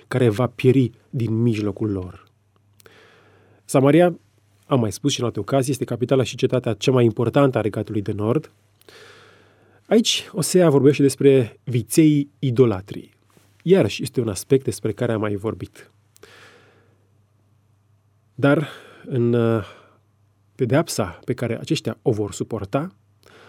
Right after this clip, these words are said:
vor fi loviți acolo unde credeau ei că doare cel mai mult. Acești viței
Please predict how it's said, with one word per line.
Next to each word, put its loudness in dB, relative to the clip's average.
vor 4
fi -4
loviți 0
acolo 0
unde 4
credeau 4
ei 4
că -8
doare 0
cel -2
mai -4
mult. -16
Acești -2
viței 2